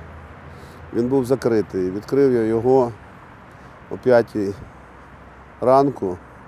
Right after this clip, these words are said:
коли вже були вибухи. Я вже був готовий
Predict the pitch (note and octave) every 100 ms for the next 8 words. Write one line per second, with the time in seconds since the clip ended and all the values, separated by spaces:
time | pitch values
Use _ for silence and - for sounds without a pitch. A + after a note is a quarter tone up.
0 | - - - - - G#2+ A#2+ A#2 A2 A2+
1 | G#2+ G2+ - - - A2 A2 G#2+ F#2+ G2
2 | - A#2 B2 A2+ A2+ A2+ A2+ C#3 - G3+
3 | F#3+ D#3+